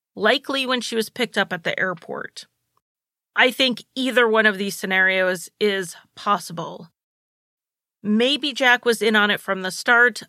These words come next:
or maybe he was too afraid of the people who did do something to Helen Brock, and he was lying for them to also protect himself from them.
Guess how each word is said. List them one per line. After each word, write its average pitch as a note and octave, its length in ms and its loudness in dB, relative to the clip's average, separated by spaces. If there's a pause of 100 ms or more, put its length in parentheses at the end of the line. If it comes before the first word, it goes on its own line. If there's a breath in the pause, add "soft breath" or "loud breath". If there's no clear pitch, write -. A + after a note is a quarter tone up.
(100)
or A3 460 4
maybe B3 380 -2
he B3 100 -10
was A#3 220 -2
too A#3 180 -4
afraid A3 380 0
of F3+ 100 -4
the G#3 100 -2
people G#3+ 420 -2
who G#3 360 -4
did B3+ 260 -2
do G#3 160 -2
something F3 680 -6
to A3+ 160 -2
Helen G3+ 340 0
Brock, E3+ 480 -2 (420)
and A#3 160 -2
he C4+ 140 -2
was B3 260 2 (220)
lying G#3+ 720 2 (140)
for D4+ 440 2
them F3 500 2 (180)
to A#3 280 -2
also A3 440 2
protect G#3 480 -2
himself F#3+ 560 -4
from A#3 500 2 (100)
them. D3 440 -6